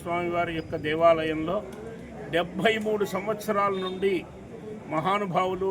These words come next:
రాళ్లపల్లి సత్యనారాయణ అవధాని గారని వారు ఎంతో కృషి చేసి ఇవాళ పండితులందరికీ చాలా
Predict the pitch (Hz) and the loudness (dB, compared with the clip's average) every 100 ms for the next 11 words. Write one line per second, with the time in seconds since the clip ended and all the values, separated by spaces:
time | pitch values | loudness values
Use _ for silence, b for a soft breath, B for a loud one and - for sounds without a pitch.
0 | 165 165 190 185 180 175 165 - 190 185 | 2 2 2 0 -2 -2 -4 -2 -2 0
1 | 180 175 170 165 156 170 165 165 160 170 | 0 0 0 2 2 2 2 2 2 0
2 | 160 - - - - - - 147 165 202 | -2 -4 -10 -10 -10 -10 -6 2 6 8
3 | 220 208 170 - - - - - - 160 | 8 8 2 -4 -12 -12 -12 -12 -6 -4
4 | 190 - 220 240 247 226 196 202 175 202 | -4 0 6 8 8 2 -8 -8 -4 -2
5 | 202 214 196 185 214 233 233 - 165 180 | -2 -2 -4 -4 -6 -8 -8 -6 -4 2
6 | 196 196 170 170 208 202 208 190 202 208 | 2 2 2 0 2 0 0 -2 -2 -2
7 | 208 175 214 185 156 - - - - - | -2 -2 -2 0 -2 -8 -14 -12 -12 -12
8 | - - 156 160 180 214 | -12 -10 0 2 4 8